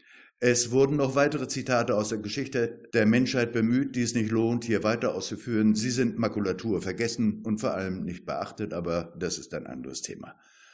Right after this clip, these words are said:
Und dann ist da noch Elvira, die gestaltgewordene Absolutheit weiblicher Schönheit, was sie allerdings von sich selber nie behaupten würde.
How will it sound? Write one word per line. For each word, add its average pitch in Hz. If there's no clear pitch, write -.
Und 120
dann 110
ist -
da 127
noch 120
Elvira, 113
die 110
gestaltgewordene 107
Absolutheit 101
weiblicher 87
Schönheit, 60
was 95
sie 104
allerdings 98
von 95
sich 87
selber 98
nie 107
behaupten -
würde. -